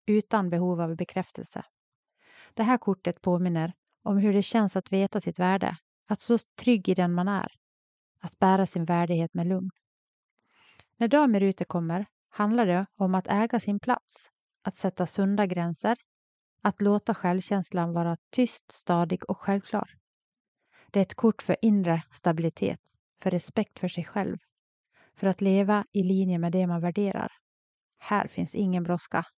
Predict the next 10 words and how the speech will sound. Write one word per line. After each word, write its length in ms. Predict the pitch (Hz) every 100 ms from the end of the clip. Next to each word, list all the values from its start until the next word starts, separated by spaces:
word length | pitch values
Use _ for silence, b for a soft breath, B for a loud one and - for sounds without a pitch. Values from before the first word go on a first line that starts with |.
| _ _
ingen 380 | 220 240 202 185
förklaring, 580 | - 185 185 180 170 180 - _ _ _
bara 400 | 202 196 196 -
en 160 | 214 196
trygg 320 | - 175 160 - -
visshet. 640 | 170 - - - - _ _ _ _ _ _ _ _ - - _ _
Tänk 240 | 311 311
på 60 | 202
ett 100 | 196
tillfälle 580 | 202 196 - 185 175